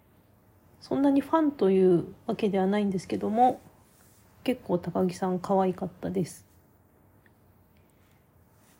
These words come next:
というわけで、ゲームはなかなかまだうまくできてないんですけども、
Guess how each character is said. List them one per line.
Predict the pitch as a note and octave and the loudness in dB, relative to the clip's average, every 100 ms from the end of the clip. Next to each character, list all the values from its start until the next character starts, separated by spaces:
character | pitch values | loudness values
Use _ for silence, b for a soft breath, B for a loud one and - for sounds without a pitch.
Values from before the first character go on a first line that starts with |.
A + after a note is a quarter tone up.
| _ _ - - | _ _ -20 -8
と | C#4 | 0
い | C4+ | 2
う | C#4 | 4
わ | C4+ | 2
け | C4+ A3+ | 0 -2
で、 | F#3+ G3+ - - _ _ _ _ _ - B3+ | 0 0 -2 -10 _ _ _ _ _ -18 -6
ゲ | B3 C4+ | 0 2
ー | |
ム | B3 G3+ | 2 2
は | F3 F#3+ | 2 0
な | |
か | E3+ G#3+ | -2 0
な | G#3+ | 0
か | G3+ G#3 G3 | 2 2 2
ま | G#3 G#3 | 0 0
だ | G3+ | 0
う | |
ま | G#3+ G#3 | 0 -2
く | - | -4
で | G3 | -6
き | G3 | -8
て | - G3 | -8 -6
な | G3+ | -4
い | |
ん | G3 | -4
で | F#3+ | -4
す | - | -6
け | |
ど | G3 | -6
も、 | G#3 A#3 - | -4 -4 -4